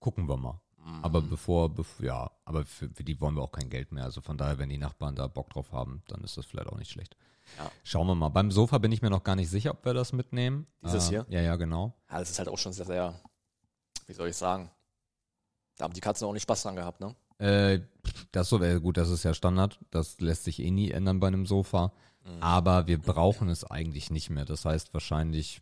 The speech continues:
Speaker 1: mal gucken. Ähm, also das, das, mal der, der Sohn unserer Nachbarn hat ja im Endeffekt genau das gleiche Zimmer wie ich und bei dem ist es ein bisschen leer. Vielleicht hat er noch Bock drauf. Mal gucken.
Speaker 2: Mhm.
Speaker 1: Ja,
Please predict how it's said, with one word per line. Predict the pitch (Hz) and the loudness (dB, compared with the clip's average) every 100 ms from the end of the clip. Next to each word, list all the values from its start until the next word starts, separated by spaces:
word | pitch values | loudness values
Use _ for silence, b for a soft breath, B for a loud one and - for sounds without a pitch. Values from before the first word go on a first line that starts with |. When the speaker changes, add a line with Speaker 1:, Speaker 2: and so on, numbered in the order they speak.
| - | -12
Speaker 1:
mal | 69 | -8
gucken. | 67 - - - _ - | -8 -8 -10 -14 _ -8
Ähm, | 76 73 73 69 69 - _ - | -4 -2 -2 -4 -8 -10 _ -8
also | 78 82 | -4 -2
das, | 82 - | -2 -6
das, | - 80 - - - | -6 -6 -6 -14 -10
mal | 80 80 76 | -4 -2 -2
der, | 76 82 78 78 - b b b | -2 -2 0 -2 -6 b b b
der | 85 | 0
Sohn | 101 143 180 | 6 6 6
unserer | 120 113 | 0 2
Nachbarn | 110 107 - 101 101 101 87 | 2 0 -2 -2 0 0 -2
hat | - - | -2 -2
ja | |
im | 85 | -2
Endeffekt | 76 85 - 87 | -2 -2 -2 -2
genau | 87 87 | 0 0
das | 90 | 0
gleiche | - 82 82 | -2 -4 -4
Zimmer | - 85 80 | -2 0 0
wie | 65 113 | -2 -4
ich | 131 | -2
und | 87 | 0
bei | - | 0
dem | 87 90 | 0 -2
ist | 82 | -4
es | 82 | -6
ein | 85 | -6
bisschen | 76 - 71 | -6 -6 -4
leer. | 80 104 | -2 -2
Vielleicht | - 78 80 - - - | -4 -4 -4 -6 -10 -12
hat | 78 | -6
er | 82 | -4
noch | 73 | -4
Bock | - 71 | -6 -12
drauf. | - - - | -10 -10 -8
Mal | - | -8
gucken. | - - - _ _ | -8 -8 -12 _ _
Speaker 2:
Mhm. | 87 90 78 78 90 - | -20 -20 _ _ -20 -12
Speaker 1:
Ja, | - 101 | -10 -10